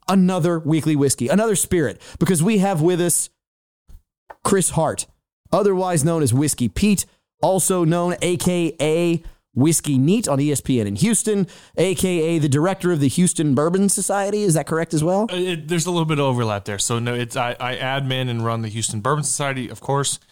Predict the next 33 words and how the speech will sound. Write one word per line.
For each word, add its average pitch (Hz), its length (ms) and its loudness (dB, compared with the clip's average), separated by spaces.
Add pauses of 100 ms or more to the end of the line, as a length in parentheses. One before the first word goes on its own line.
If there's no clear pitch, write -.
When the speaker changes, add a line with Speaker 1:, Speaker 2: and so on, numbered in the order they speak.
(260)
Speaker 2:
uh, 107 240 -2
but 113 120 -4
I'm 117 140 -6
also 123 180 -4
the 123 120 -6
director 120 400 -4
of 110 100 -12
product 113 220 -4
development 101 400 -6
for 110 80 -8
Gulf 104 260 -4
Coast 104 220 -4
Distillers 101 420 -4
out 95 60 -8
of 92 80 -12
Houston. 90 440 -10
Speaker 1:
Okay, 160 300 2
there 175 180 0
we 165 60 2
go, 135 140 0
which 190 320 0
is 185 420 2
Gregarious 147 800 0
Grump 135 420 0 (380)
Distillery, 156 400 0
Speaker 2:
Yeah. 151 60 0
Speaker 1:
which 160 120 0
is 170 120 0
also 180 240 0
yours, 117 300 2
correct? 156 160 0
I - 20 0
mean, 175 140 2